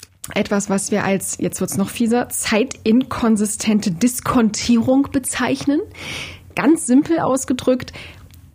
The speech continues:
Dinge, die uns jetzt Freude machen, die uns jetzt Glücksgefühle bescheren, empfinden wir als viel wertvoller als etwas, was in der, in der, als Belohnung in der Zukunft liegen könnte.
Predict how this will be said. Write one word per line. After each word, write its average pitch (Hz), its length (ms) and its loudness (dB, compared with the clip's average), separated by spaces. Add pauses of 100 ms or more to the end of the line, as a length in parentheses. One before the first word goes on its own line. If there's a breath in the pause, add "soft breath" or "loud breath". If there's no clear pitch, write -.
(100)
Dinge, 285 280 4
die 247 300 0
uns 202 260 0
jetzt 233 400 0
Freude 294 400 4
machen, 202 420 2 (480)
die 226 80 -2
uns 226 200 2
jetzt 262 280 0
Glücksgefühle 247 640 0
bescheren, 196 680 0 (200)
empfinden 240 440 2
wir 226 120 2
als - 220 -2
viel 277 220 2
wertvoller 226 460 0
als 208 160 -2
etwas, 214 380 -2
was 208 160 -2
in 214 160 0
der, 196 320 0
in 190 120 0
der, 190 220 0
als 190 160 -4
Belohnung 214 460 2
in 185 100 -2
der 180 120 0
Zukunft 208 480 -4
liegen 160 200 0
könnte. - 400 -4